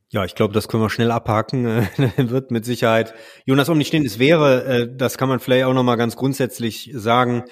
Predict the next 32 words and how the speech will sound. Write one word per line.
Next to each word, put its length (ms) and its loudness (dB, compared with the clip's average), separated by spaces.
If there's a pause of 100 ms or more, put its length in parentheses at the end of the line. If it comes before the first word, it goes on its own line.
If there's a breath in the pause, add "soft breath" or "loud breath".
(380 loud breath)
es 100 -18
wäre 320 4
den 240 0
Gladbachern 460 0
schon 180 -6
zu 180 -10
wünschen, 300 -6
wenn 140 0
sie 160 -2
auf 120 -4
der 140 0
Position 540 -4
jetzt 200 -4
mal 260 -2
Ruhe 360 2
hätten 400 -2
bis 160 -6
zum 140 -6
Ende 220 -2
der 120 2
Saison. 420 0 (220 loud breath)
Das 200 -10
geht 200 0
gar 180 4
nicht 220 0
gegen 280 -2
Tobias 360 -2
Sippel 260 -4
oder 160 2
gegen 220 -2
Jan 180 -2
Olschowski. 640 -4